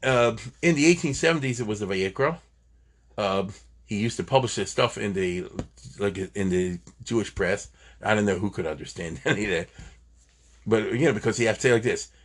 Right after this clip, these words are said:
"Professor so-and-so said this, but here's why I think he's wrong. But you might come back to me with this. But here, and there, here's another thing from Wellhausen. But I'm gonna compare it to what it says in the Sifra. And I'm gonna tell you why I think the Sifra is right and it was wrong."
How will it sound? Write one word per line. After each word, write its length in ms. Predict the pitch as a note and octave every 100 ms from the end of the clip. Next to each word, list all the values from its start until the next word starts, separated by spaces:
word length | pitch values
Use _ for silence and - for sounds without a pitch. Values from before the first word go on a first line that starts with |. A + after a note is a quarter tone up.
| -
"Professor 420 | A2+ C3 B2 A#2+
so-and-so 440 | - G3 E3 C3+
said 220 | C3 C#3+ E3+
this, 160 | E3
but 140 | G#2+ G2+
here's 200 | C#3 B2
why 120 | A2
I 40 |
think 220 | A2+ A2+
he's 140 | A2+ D3
wrong. 220 | D#3+ F#2+ - - -
But 120 | A2+
you 80 | A#2+
might 180 | A2
come 160 | A2+ A2
back 160 | G#2+ G#2
to 60 |
me 120 | A2 A2
with 160 | A#2
this. 280 | G#3+ D#3+ - - - -
But 160 | G#2+ G2+
here, 240 | B2+ B2
and 180 | - G2+
there, 120 | A#2+
here's 160 | A2+ A2+
another 280 | A2 A#2 G#2
thing 220 | A#2 B2
from 160 | A#2 D3
Wellhausen. 880 | G3 D#3 A2+ G2 F#2+ F#2+ G2+ G#2 - _ _ -
But 120 | G#2+
I'm 120 | A#2
gonna 120 | B2+ A2+
compare 320 | A2+ A2+ B2
it 40 |
to 80 | A2
what 140 | G#2+
it 40 | A2
says 260 | A#2 A2+
in 80 | G#2+
the 60 | G#2
Sifra. 500 | - B2 F3+ C#3 - - -
And 100 | A2
I'm 80 | G#2+
gonna 100 | G#2+
tell 140 | A#2+
you 80 | A#2
why 160 | G2+ G#2
I 80 |
think 220 | G2+ A2 G2
the 60 |
Sifra 400 | G2 G2+ G#2+ G#2+
is 100 | G2
right 200 | G2+ G2+
and 220 | G#2 G#2+
it 40 | C#3
was 160 | C#3+ C3+
wrong." 300 | D#3+ F#3+